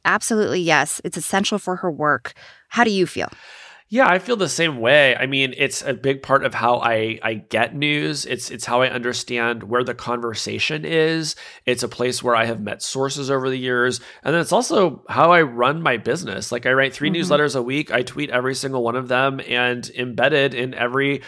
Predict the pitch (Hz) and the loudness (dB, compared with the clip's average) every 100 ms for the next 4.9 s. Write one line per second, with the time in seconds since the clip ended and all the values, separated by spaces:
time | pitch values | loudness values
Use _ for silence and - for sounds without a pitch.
0 | - - 131 147 143 151 135 - 165 175 | -18 -4 0 0 2 2 0 -2 2 2
1 | 143 143 139 127 165 175 123 127 135 143 | 2 0 2 2 0 -2 -6 -6 -6 -4
2 | 143 131 - 120 139 131 - 131 135 120 | -4 -8 -4 -2 -2 -4 -6 -6 -4 -4
3 | 117 120 123 120 107 107 - 113 123 131 | -2 0 0 -2 -4 -12 -10 -4 -4 -4
4 | 110 98 120 147 - 104 - 120 120 | -8 -4 -4 -4 -8 -10 -6 -2 -2